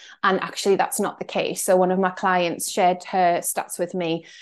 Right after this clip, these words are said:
just the other day, and she's, over the month of August, she'd lost one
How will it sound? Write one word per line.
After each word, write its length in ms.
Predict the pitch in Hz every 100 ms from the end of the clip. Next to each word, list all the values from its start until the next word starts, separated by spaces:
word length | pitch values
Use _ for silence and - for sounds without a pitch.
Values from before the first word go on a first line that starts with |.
| -
just 220 | - 208 -
the 160 | 180
other 100 | 175
day, 400 | 180 180 151 147
and 180 | - 190
she's, 440 | - 185 170 - _
over 220 | 196 185 180
the 100 | 180
month 220 | 175 180
of 80 | -
August, 380 | 185 170 170 -
she'd 180 | 175
lost 320 | 170 170 - 185
one 380 | 175 165 165